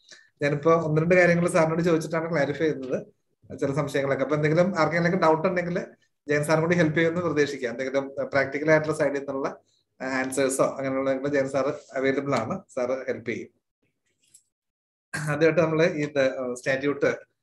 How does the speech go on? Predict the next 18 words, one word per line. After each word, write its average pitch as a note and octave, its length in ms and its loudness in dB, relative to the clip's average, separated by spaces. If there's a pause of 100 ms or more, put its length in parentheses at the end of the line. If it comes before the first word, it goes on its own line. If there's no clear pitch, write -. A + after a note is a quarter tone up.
(180)
വരുന്നതിന്റെ D3 500 4
ഒരു D#3 260 0
ചെറിയൊരു E3 360 0
ബ്രീഫ് E3 280 0
ഹിസ്റ്ററി F3+ 320 -2
നോക്കാം. E3 480 -4 (440)
അതായത്, D3 540 2
ആ, - 320 -12 (540)
ആർട്ടിക്കിൾ E3+ 300 -2
സെവന്റീൻ, D3 580 0 (340)
കോൺസ്റ്റിറ്റ്യൂഷനിലെ C#3 760 -2 (340)
ആർട്ടിക്കിൾ D3+ 260 -2
സെവന്റീൻ D#3+ 560 2
ആണ് D#3 460 0
un-, C3+ 200 -2
abolition D3 580 0
of - 60 -4
untouchability. C3+ 680 -4